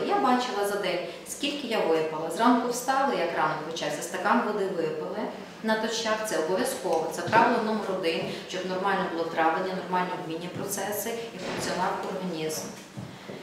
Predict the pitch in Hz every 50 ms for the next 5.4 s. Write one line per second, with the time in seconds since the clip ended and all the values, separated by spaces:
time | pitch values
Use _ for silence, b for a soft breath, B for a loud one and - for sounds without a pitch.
0 | B B B B B B - - 180 170 170 170 170 170 170 170 - - 214 226
1 | 226 226 226 226 226 220 226 226 208 202 202 196 190 190 190 190 190 214 214 214
2 | - - 214 196 196 196 190 196 202 202 196 190 185 185 - 180 180 180 - 180
3 | - - 165 165 - 180 185 180 185 190 190 185 185 185 185 180 180 175 175 165
4 | 175 - - 165 165 165 165 160 165 165 - 160 165 160 156 156 175 190 185 -
5 | - - 180 175 180 175 165